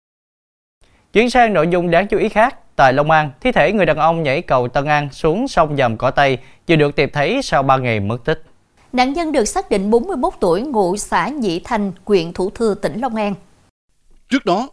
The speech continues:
Speaker 3: khoảng gần mười giờ ngày hai mươi mốt tháng mười hai, tại cầu Tân An, trên tuyến tránh thành phố Tân An, một người đàn ông điều khiển xe máy lưu thông hướng từ thành phố Hồ Chí Minh đi miền Tây. Khi đến giữa cầu Tân An, người này bất ngờ bỏ xe lại,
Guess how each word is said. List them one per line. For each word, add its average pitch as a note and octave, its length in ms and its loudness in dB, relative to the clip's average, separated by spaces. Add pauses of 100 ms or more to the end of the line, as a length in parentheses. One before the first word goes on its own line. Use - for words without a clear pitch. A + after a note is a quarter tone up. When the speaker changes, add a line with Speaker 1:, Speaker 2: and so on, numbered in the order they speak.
(160)
Speaker 3:
khoảng D#3 280 -2
gần D3 280 -2
mười C#3 200 -2
giờ C3+ 260 -2
ngày B2+ 300 -4
hai C#3+ 100 -4
mươi D3+ 100 0
mốt F3+ 180 -4
tháng G#3 120 -6
mười B2+ 160 -6
hai, C#3+ 260 -4 (360)
tại C#3 120 0
cầu C3 300 -2
Tân D3 140 -2
An, C#3+ 180 -4 (340)
trên D3+ 240 0
tuyến F3+ 220 -4
tránh F3 260 -2
thành A3+ 180 -10
phố - 100 -6
Tân C#3 160 -6
An, C3+ 200 -6 (340)
một D#3 200 -2
người D#3 80 2
đàn D3+ 120 -2
ông F#3 160 -2
điều C3+ 160 -4
khiển C3 260 -8
xe E3+ 160 -6
máy F#3+ 280 -4 (220)
lưu D#3+ 180 0
thông D3 220 -4
hướng F#3 320 -2
từ B2 140 -4
thành A#2 160 -8
phố D#3+ 100 -6
Hồ D3+ 100 -4
Chí D3 100 -4
Minh C3+ 180 -4
đi C3 120 -4
miền A2 200 -8
Tây. C3 240 -2 (320)
Khi F3+ 120 2
đến A3 300 2
giữa C3+ 200 -4
cầu B2 340 -2
Tân C#3+ 140 -2
An, C#3+ 180 -4 (320)
người C#3+ 140 -2
này C#3+ 120 0
bất E3 260 -10
ngờ B2+ 220 -2
bỏ A#2 200 -4
xe D3 200 -4
lại, A#2 220 -6